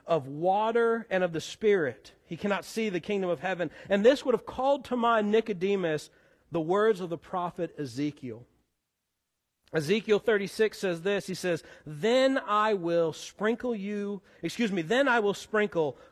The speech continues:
clean water on you, and you will be clean."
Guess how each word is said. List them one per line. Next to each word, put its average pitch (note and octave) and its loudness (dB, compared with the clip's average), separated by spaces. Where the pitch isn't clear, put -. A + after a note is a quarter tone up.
clean A3 -4
water F3+ -4
on C#3 -4
you, G#2 -12
and B2 -8
you A#2 -6
will A#2 -8
be A#2+ -10
clean." C#3+ -6